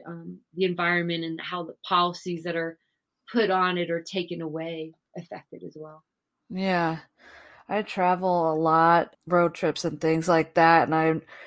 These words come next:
Speaker 2: I mean, I've driven through the plains or areas like you're describing, it's just grass, rocks, and
Speaker 1: Mm-hmm.
Speaker 2: thinking, "Well, there's nothing here," but <laughs> you're
Speaker 1: Yeah.
Speaker 2: book, like, taking us into the mining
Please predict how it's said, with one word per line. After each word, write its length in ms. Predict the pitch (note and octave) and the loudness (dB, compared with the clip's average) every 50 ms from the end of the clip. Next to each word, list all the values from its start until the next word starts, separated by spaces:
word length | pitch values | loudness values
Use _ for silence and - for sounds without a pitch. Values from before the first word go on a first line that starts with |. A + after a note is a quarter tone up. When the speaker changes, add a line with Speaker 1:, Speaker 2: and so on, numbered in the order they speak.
| - - - - - - - | -20 -20 -20 -20 -14 -2 2
Speaker 2:
I 80 | C4 C4 | 6 8
mean, 160 | C4 C4 B3 | 8 10 10
I've 160 | A#3 G#3+ F#3+ | 8 6 6
driven 380 | - G3+ G3 F#3+ G3 G3 F#3+ F3+ | 6 6 6 6 6 4 4 2
through 260 | - F#3 F#3 F#3 F#3 | 2 4 6 6 6
the 100 | E3+ F3 | 6 4
plains 500 | F3 - - F3+ E3 E3 E3+ F3 F3 D#3+ | 2 2 2 4 6 6 6 4 4 2
or 140 | E3 C#3+ - | 2 2 4
areas 360 | - F3+ G3 G3 F#3+ F#3 E3 | 6 6 8 8 8 6 6
like 180 | F3 F3 E3+ E3+ | 6 4 4 4
you're 320 | D#3+ D#3+ E3 E3+ F3 F3+ | 4 4 6 6 6 6
describing, 640 | E3 E3+ E3 - - - D#3+ D#3+ E3 D#3 E3 E3 E3 | 4 2 -2 -2 0 2 4 4 6 6 4 2 2
it's 100 | D#3+ D#3+ | 0 -4
just 180 | - F#3+ - - | -8 -12 -10 -4
grass, 500 | - E3 D#3+ D#3+ D#3+ E3 F3 F3 - - | 0 2 4 4 4 4 2 0 -4 -6
rocks, 840 | - - D#3+ D#3+ D#3+ D#3+ E3 - - - - - - - - - - _ _ _ - - | -4 -2 2 2 2 2 2 -2 -6 -10 -10 -10 -10 -12 -14 -20 -20 _ _ _ -8 -4
and 160 | - F#3+ F3 G3 | -2 -2 -2 0
Speaker 1:
Mm-hmm. 60 | F#3+ | 0
Speaker 2:
thinking, 340 | E3+ E3+ - - F3+ E3+ E3+ | -2 -2 -2 -2 -2 0 2
"Well, 180 | F#3 G3+ B3+ D4+ | 2 2 4 4
there's 200 | E4+ D#4+ C4+ A#3+ | 2 2 4 4
nothing 360 | A#3 A3+ A3 - G3+ F#3 F3+ | 2 4 4 2 2 2 2
here," 260 | D#3+ G3+ G3 F#3 F3 D#3+ | 4 6 6 6 6 6
but 140 | D#3 D3 - | 4 2 2
<laughs> 140 | - - | 4 6
you're 360 | - D4 C#4 C4 B3 B3 B3 - - - _ _ _ _ _ _ | 8 8 10 10 8 6 4 -4 -12 -20 _ _ _ _ _ _
Speaker 1:
Yeah. 160 | F#3+ G3 F#3+ F#3+ | -10 -8 -2 4
Speaker 2:
book, 320 | F#3+ G#3 G#3 G3 F3+ E3 - - | 6 8 8 8 6 4 0 -2
like, 340 | - F3+ F#3 E3+ E3 D#3+ - _ _ _ _ _ _ | 2 4 4 4 4 2 -2 _ _ _ _ _ _
taking 420 | - B3+ A#3 G#3+ G3+ - G#3 G3 G3 | -2 0 0 0 -2 -6 -8 -6 -4
us 240 | F#3 F3 F3 - | -4 -6 -6 -6
into 760 | G3 F#3+ F3+ E3+ - - - F#3 F3+ F3 E3+ E3 D#3+ D3+ D3 D3 - - - - - - _ _ | -8 -8 -8 -8 -10 -6 -2 0 2 4 4 4 4 2 2 -2 -6 -18 -20 -20 -20 -20 _ _
the 100 | - F3 | -2 0
mining 880 | E3 E3+ F3+ G3+ A#3+ B3 B3 B3+ B3 B3+ B3 A#3+ A#3+ A#3 A#3 A3+ A#3 A#3+ | 0 2 4 4 4 4 4 4 4 4 4 2 2 2 0 -2 -4 -6